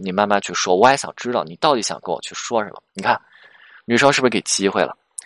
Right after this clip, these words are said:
挽回本身就是这样子，达成一种谅解以及理解，这是这么一个过程。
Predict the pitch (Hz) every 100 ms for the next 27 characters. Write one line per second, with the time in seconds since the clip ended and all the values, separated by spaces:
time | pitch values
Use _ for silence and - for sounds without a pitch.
0 | - - - 135 127 196 196 95 101 135
1 | 113 - 92 87 87 - - _ - 117
2 | - 135 98 185 123 98 - 87 90 85
3 | 90 110 - 117 - 180 175 - - 69
4 | -